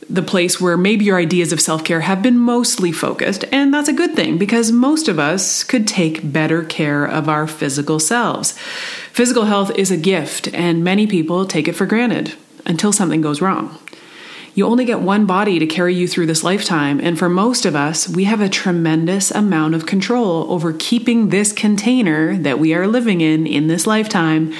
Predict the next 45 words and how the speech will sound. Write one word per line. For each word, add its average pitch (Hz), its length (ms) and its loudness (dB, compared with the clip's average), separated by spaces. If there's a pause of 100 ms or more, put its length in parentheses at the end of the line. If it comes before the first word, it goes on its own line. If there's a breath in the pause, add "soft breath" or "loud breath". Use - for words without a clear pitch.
(260 loud breath)
moving 190 580 2
and 160 220 0
functioning 156 720 2
well. 151 460 -2 (580 loud breath)
So 208 120 2
this 240 160 4
involves 185 680 0
what - 200 -2
you 151 140 0
eat, - 560 -2
what 151 100 -2
you 151 140 0
drink, 208 640 0
how - 160 -4
you 143 160 2
sleep, 226 500 0 (160)
and 170 120 -2
how 165 100 -2
you 156 160 2
manage 156 320 0
stress. - 760 -2 (540 loud breath)
There 202 160 2
are 202 300 0
a - 80 -2
bazillion 190 880 2
resources 156 680 0
to 156 80 0
help 156 200 -2
you 156 60 -2
do 156 180 0
this, - 300 -2
but 180 400 0
I 185 100 2
recommend 196 460 0
starting 160 340 2
with 151 340 -2
drinking 147 380 0
a 190 60 2
little 208 180 2
more 220 200 2
water 220 340 0
than 156 160 2
you 165 80 0
currently 233 420 0
do. 156 340 -4